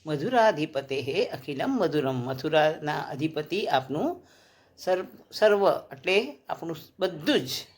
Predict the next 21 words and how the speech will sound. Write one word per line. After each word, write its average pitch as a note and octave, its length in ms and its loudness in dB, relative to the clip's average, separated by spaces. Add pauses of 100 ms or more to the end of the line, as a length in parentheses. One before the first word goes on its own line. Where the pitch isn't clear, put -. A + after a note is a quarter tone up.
(160)
મધુર F3 320 4
જ - 40 4 (120)
મધુર D3+ 320 -2 (340)
છે. B2 340 -4
મથુરાના, D3+ 800 0 (360)
મધુરતાના F#3+ 880 2 (140)
ઈશ્વર, E3 460 -2 (640)
કે D#3 80 -6
જે F#3 300 4
દુનિયામાં G3+ 460 2
મધુર F3+ 320 0
જે F3+ 220 4
જે G#3 140 0
ચીજો G3 340 0
છે G3+ 120 0
એમાં F3+ 260 0
સૌ G3 240 0
થાય G#3+ 200 4
એના F#3 200 2
બધાના F3 340 2
સ્વામી, D#3+ 500 2